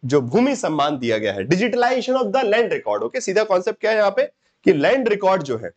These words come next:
जो जमीन के दस्तावेज हैं, उनको डिजिटलाइज कर देना, because नहीं तो बहुत सारा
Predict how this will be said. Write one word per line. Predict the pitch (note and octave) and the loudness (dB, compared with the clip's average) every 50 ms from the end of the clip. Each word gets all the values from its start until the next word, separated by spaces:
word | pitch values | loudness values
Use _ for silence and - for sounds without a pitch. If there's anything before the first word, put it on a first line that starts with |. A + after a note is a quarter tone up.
| _ _ _ _ _ - | _ _ _ _ _ 2
जो | B2 C3 | 2 4
जमीन | B2 C#3 D3+ F#3 B3+ D4+ C#4+ B3 | 4 4 4 4 4 2 2 2
के | A#3 | 2
दस्तावेज | F#3 E3 D#3+ - G3+ G3 G#3 A3+ A#3 | 0 0 0 -2 -2 0 0 0 0
हैं, | C4+ | -2
उनको | C4+ C4+ C#4+ | -2 -2 0
डिजिटलाइज | B3+ F#3+ F#3+ F#3+ F#3 G3 A3 A#3 B3 A#3 - | 0 0 0 -2 0 0 2 2 2 0 0
कर | - E3 B2 | -2 -4 -4
देना, | A#2+ A2 A2+ A#2 | -2 -2 -2 -2
because | C#3+ D#3 B3 B3+ A#3 F#3+ | 0 0 0 0 0 0
नहीं | F#3 G3 A#3+ A3 | 0 0 0 0
तो | C4 | -2
बहुत | G#3 E3 F3 G#3 A3 G#3+ | 0 2 0 0 0 0
सारा | A3 G3+ G#3+ A3 A3+ - | -2 -2 0 -2 -2 -4